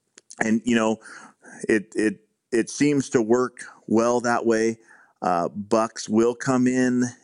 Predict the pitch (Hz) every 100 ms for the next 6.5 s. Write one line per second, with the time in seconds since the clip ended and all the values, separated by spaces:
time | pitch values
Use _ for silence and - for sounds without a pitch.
0 | _ 107 107 110 110 110 107 - - _
1 | 110 113 110 104 85 104 107 107 - 120
2 | 113 107 101 - 117 - 107 101 98 101
3 | 104 101 87 67 - _ - 98 - 113
4 | - - 104 95 98 65 82 98 101 131
5 | 131 - 180 156 - 131 113 98 107 107
6 | - 101 104 107 107